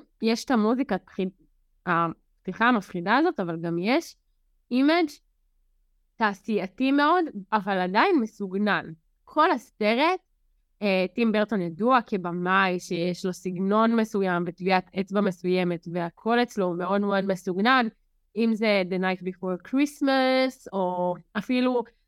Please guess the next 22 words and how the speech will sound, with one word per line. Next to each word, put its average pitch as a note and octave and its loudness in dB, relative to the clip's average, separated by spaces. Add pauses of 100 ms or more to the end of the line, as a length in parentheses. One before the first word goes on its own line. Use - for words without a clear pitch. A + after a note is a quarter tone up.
(140)
הדבר G#3 0
האחרון G#3+ 0
שראינו B3+ 0
שלו, B3+ -2
Wednesday, C#4 -2 (340)
שלהכל G3 -2
יש B3+ 0
סגנון G#3 -2
מסוים, A#3+ 0
להכל G#3+ -2
יש G#3+ -6 (800)
תווית G#3+ 0
מסוימת, C4+ 0
אז G3 -8
כבר A3 2 (120)
הסרט G#3+ -2
נפתח - 0 (400)
בשוט D#4 0
שהוא A#3 -4
סי E4+ 0
ג'י F#3+ -2 (260)
בסוף, G3 0